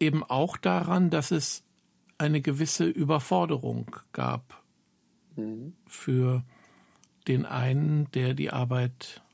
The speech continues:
Speaker 1: vorher alleine machte. Ähm, also,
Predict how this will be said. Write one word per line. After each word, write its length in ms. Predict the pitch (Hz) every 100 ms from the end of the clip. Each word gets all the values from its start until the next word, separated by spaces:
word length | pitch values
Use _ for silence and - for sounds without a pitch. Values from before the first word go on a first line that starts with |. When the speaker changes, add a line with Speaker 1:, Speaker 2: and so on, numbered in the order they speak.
| _
Speaker 1:
vorher 500 | - - 131 135 135
alleine 400 | 131 127 131 147
machte. 460 | 123 127 - 151 180 - _ - - - - - _ _ -
Ähm, 480 | 135 131 135 135 127 - _ _ _ _ - - - - - _ _ _ _ -
also, 400 | 139 139 151